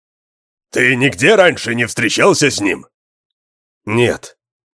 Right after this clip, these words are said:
совершенно искренне ответил Мейсон. Гар Аттон кивнул. «Он ничем не показал вчера, что знает тебя.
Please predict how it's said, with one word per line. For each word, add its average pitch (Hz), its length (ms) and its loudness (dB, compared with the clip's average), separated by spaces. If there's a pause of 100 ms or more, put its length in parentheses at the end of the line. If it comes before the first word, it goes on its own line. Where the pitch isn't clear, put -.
совершенно 82 640 -2
искренне 101 720 -4
ответил - 500 -8
Мейсон. - 400 -10 (720)
Гар 78 440 -2
Аттон 82 380 -4
кивнул. 87 460 -8 (720)
«Он 120 340 2
ничем 123 440 0
не 127 100 0
показал 113 580 0
вчера, 98 400 0
что 113 220 -4
знает 98 400 0
тебя. - 360 -8